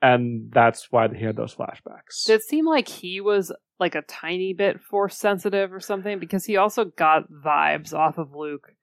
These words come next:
Speaker 1: I could believe
Speaker 2: right
Speaker 1: it.
Speaker 2: away. Yeah, that was interesting. I just, I, I don't,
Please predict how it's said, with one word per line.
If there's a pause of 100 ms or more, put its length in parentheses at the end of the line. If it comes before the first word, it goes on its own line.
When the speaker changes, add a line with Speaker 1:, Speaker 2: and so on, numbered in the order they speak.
(140)
Speaker 1:
I
could
believe
Speaker 2:
right
Speaker 1:
it.
Speaker 2:
away. (760)
Yeah, (300)
that
was
interesting. (100)
I
just, (320)
I,
I
don't,